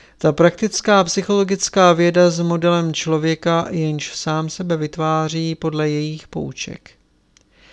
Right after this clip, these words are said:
Mystické poučky přece vůbec nedoporučují dávat průchod citům ani nepřipouštějí jako správné jakékoliv předsudky,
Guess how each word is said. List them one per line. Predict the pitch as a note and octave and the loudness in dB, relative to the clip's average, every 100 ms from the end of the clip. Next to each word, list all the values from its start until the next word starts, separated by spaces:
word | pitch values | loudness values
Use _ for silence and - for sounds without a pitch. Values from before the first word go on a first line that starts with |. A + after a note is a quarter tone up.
| - _ - | -20 _ -10
Mystické | D3 D#3+ - - D#3 | -8 -8 -6 -2 -2
poučky | D#3 D3+ - - | 0 -4 -4 -6
přece | D3+ D#3 D3+ D#3 | -6 -6 -4 -4
vůbec | D3+ E3+ D3 - | -4 -4 -6 -4
nedoporučují | C#3 C#3 C#3+ C3+ C3+ - C#3 C#3 C#3 - | -6 -6 -6 -8 -8 -8 -6 -6 -8 -10
dávat | C#3+ C#3 C#3+ D#3 | -6 -4 -4 -8
průchod | - E3+ D#3+ F3 D3+ | -8 -8 -6 -8 -10
citům | - D#3+ - E3 E3 | -10 -10 -6 -4 -4
ani | - D#3 D#3+ F#3 G3+ | -6 -6 -6 -8 -8
nepřipouštějí | D3 C#3+ - E3+ E3 D#3+ - E3 E3 D#3+ D#3+ | -8 -8 -12 -8 -6 -6 -6 -4 -2 -2 -2
jako | D#3 D3+ D3+ | -4 -6 -8
správné | - - D#3 D3+ D#3 D#3 D#3 | -8 -6 -4 -2 -4 -4 -6
jakékoliv | D3+ D3 D#3 D#3 D#3 D3+ | -6 -6 -4 -4 -4 -6
předsudky, | D3 C#3+ - C3 - D3 | -8 -12 -10 -14 -8 -6